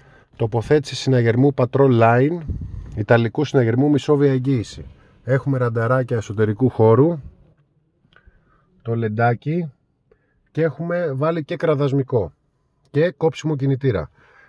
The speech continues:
Λοιπόν, κλειδώνουμε από το εργοσιακό χειριστήριο, δεν έχουμε δεύτερο εδώ, και απευθείας οπλίζει.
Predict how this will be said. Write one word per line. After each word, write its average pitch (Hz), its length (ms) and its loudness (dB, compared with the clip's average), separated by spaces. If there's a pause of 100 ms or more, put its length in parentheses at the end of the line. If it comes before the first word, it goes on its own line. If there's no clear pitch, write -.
(160)
Λοιπόν, 120 480 0 (160)
κλειδώνουμε 139 500 2
από 117 100 -2
το 117 60 -2
εργοσιακό 110 500 0
χειριστήριο, 120 580 2
δεν 147 180 4
έχουμε 117 280 2
δεύτερο 95 380 0
εδώ, 104 380 0 (1400)
και - 160 -6
απευθείας 151 440 -4
οπλίζει. 113 500 -6